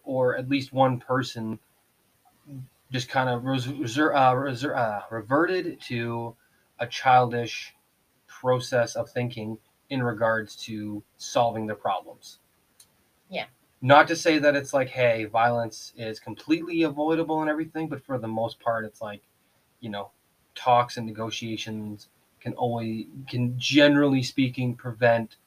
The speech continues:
Speaker 1: conflict.
Speaker 2: You would hope.
Speaker 1: I would definitely hope. I'd like to
Speaker 2: Yeah.
Speaker 1: think that it's like, yeah, m-,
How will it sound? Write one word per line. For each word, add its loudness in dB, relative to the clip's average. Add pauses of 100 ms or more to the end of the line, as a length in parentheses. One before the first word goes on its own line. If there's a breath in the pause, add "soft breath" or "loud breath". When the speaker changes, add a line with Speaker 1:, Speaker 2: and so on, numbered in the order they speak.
(120)
Speaker 1:
conflict. -8 (300)
Speaker 2:
You -16
would -8
hope. -18 (460 soft breath)
Speaker 1:
I 10
would 4
definitely 4
hope. 0
I'd 4
like 2
to -6
Speaker 2:
Yeah. -8
Speaker 1:
think -2
that 0
it's -6
like, 0 (160)
yeah, -6
m-, -4